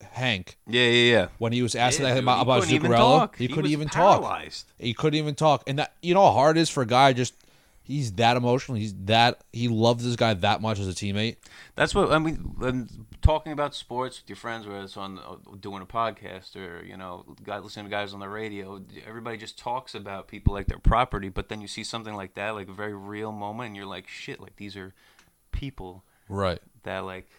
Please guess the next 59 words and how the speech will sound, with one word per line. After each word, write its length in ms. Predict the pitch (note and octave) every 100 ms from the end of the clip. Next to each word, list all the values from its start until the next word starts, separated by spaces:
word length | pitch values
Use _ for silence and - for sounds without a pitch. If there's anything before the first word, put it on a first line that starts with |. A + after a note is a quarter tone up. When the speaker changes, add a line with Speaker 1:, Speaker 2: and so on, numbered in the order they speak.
| _ _
Speaker 1:
And 120 | F#2
a 60 | F#2
guy 140 | G#2+
Speaker 2:
have 80 | G#2+
Speaker 1:
who's, 100 | G2+
Speaker 2:
feelings 560 | - D3 D#3+ B2+ G2+ -
Speaker 1:
a 40 |
Speaker 2:
too." 60 | B2
Speaker 1:
guy 120 | B2
Speaker 2:
I 40 | B2+
mean, 40 |
Speaker 1:
who's 80 | A#2+
Speaker 2:
it's 140 | B2+
Speaker 1:
been 100 | A#2+
his 140 | C3 G2+
best 280 | B2 B2+ -
friend, 240 | B2 A#2+
his 140 | A#2 -
teammate 380 | - A#2 A#2 A#2+
for 140 | G2+
so 220 | - G2+
long 320 | G2 F#2+ G2+ G2
is 120 | F2
now 220 | F#2+ F2 D#2+ _ _ _ _ _ G2+
gone 240 | G2 G2+
again 200 | G2 F#2+
and 80 | C#3
Speaker 2:
I'm, 40 |
I'm 40 | B2
Speaker 1:
shipped 80 | -
Speaker 2:
sure 120 | G3+
Speaker 1:
to 20 |
the 40 | E3+
Speaker 2:
there's 80 | F#2+
been 140 | F#2+
Speaker 1:
stars. 100 | G#2
Speaker 2:
specials 320 | C#3+ C#3 A2
about 240 | G#2 G2+ G2
that 160 | G2
too, 160 | - A#2
like 140 | F#2+
guys 240 | G2+ G2+ F#2+
that 60 |
just 140 | F#2+ -
get 140 | G2
traded 400 | - G2+ G2+ G#2+
and 100 | G#2
then 120 | G2
overnight 460 | F#2+ G2 G2+ G2 G2
they 100 | A2
gotta 160 | G2+ F#2+
pack 240 | F#2+ -
up 60 | G2
all 80 | G2
their 100 | F#2
shit 300 | - G#2+ -
and 100 | G2
just 240 | F2+ -
bounce 480 | - F#2 C3+ -